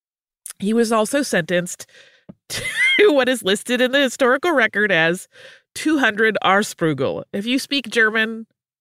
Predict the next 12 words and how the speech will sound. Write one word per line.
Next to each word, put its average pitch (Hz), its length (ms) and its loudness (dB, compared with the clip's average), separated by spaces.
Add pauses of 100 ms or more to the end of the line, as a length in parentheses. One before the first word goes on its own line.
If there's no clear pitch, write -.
I 214 100 0
hope 208 160 0
I 208 80 0
did 202 140 -4
not 190 220 2
offend 247 280 -6
you 220 120 0
with 190 120 0
that, 160 220 0
because 220 320 -2
that 220 180 0
translates 294 800 0